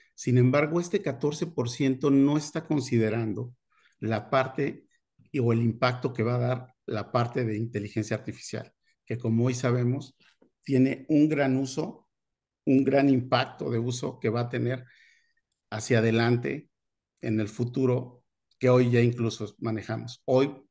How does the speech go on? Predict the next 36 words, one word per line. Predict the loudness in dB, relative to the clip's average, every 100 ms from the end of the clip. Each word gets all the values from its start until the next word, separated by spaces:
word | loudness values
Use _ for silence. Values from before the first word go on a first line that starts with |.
| _
para | -4 0
muchos, | 2 2 0 -6 -8 -16 _ _
es | -4 -4
conocido | 0 0 -2 0 0 0 -4 -14 _ _ _
las | -4 -2
revoluciones | -2 0 0 0 2 2 2
que | 0
ha | 0
generado | 0 -2 -2 -2 -2
la, | -4 -8 -12 -8
la | -6
inteligencia | -6 -6 -4 -2 -2 -2
artificial. | -6 -8 -6 -2 -2 -4 -12 _ _ _ -4
Voy | 2
a | 4
mencionar | 2 0 -4 -4 -6 -16 -10
como | -4
un | -2
ejemplo | 0 0 -2 -2
lo | -6
que | -4
ha | -4
pasado | -4 -4 -2
en | -2
Hollywood, | 0 2 2 -2 -6 -10 _ _ _ _ _
¿no? | -6 -6 -6
Con | -6 -2
este | -2 -2 -4
tema | -2 0 0
de | -4
la, | -8 -10 -12 -16 _ _ _ -8
de | -6
la | -4 -4
inteligencia | -4 -4 -6 0 0 0 -2
artificial | -2 -6 -8 -4 -4 -2
generativa, | -2 -4 -6 -2 0 0 -2